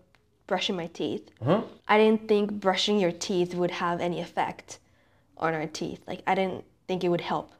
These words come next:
Speaker 2: あ、歯ブラシが何の効果も生まへんと思ってたんだ。
Speaker 1: と思ってた時期があっ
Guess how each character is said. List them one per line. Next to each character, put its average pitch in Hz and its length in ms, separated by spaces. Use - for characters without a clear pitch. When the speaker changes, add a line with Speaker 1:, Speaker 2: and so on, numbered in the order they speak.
Speaker 2:
あ、 - 300
歯 170 120
ブ 196 60
ラ 180 60
シ - 80
が 113 60
何 127 160
の 147 100
効 170 120
果 127 80
も 117 120
生 156 60
ま 143 180
へ 110 40
ん 101 60
と 101 60
思 101 100
っ - 20
て - 60
た - 80
ん - 20
だ。 67 60
Speaker 1:
と 226 80
思 233 120
っ - 20
て 233 100
た 202 60
時 196 240
期 226 140
が 180 100
あ - 40
っ - 60